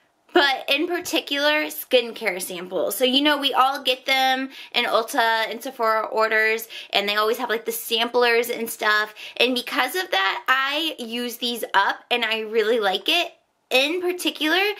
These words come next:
the mask and the oils. I'll show you what's exactly in my hand. So in my hand was three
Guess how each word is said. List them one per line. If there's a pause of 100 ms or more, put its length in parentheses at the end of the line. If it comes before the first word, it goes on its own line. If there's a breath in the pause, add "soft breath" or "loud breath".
(300 loud breath)
the
mask
and
the
oils.
I'll
show
you
what's
exactly
in
my
hand. (240 loud breath)
So
in
my
hand
was (160)
three